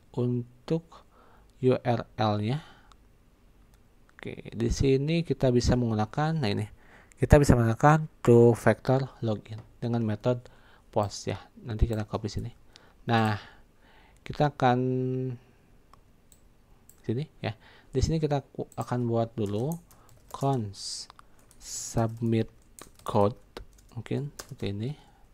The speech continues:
Sini adalah E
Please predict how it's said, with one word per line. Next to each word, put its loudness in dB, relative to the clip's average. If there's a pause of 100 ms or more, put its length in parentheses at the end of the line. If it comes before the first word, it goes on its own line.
(1800)
Sini -8
adalah -4 (240)
E -2